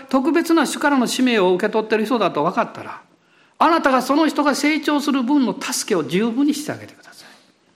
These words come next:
しかし、それ以上はとどめないでください。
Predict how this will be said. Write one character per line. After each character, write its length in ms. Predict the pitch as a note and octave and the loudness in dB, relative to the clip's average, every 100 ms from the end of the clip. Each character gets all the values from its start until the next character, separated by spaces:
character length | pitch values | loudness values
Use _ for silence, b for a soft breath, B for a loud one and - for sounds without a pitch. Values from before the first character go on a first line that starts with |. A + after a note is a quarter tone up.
| _ _ | _ _
し 140 | - | -8
か 160 | - A3 | -2 -2
し、 400 | - G3 - - _ _ _ _ | 0 -2 -4 -16 _ _ _ _
そ 140 | - G#3 | -8 -2
れ 140 | G#3 | 0
以 40 | G#3 | 0
上 100 | E3 | -4
は 80 | |
と 140 | C3 F3 | -2 -2
ど 100 | F3 | -2
め 120 | E3+ | -4
な 120 | D#3 | -4
い 60 | B2 | -8
で 100 | - | -12
く 100 | - | -20
だ 60 | - | -20
さ 160 | |
い。 40 | - | -20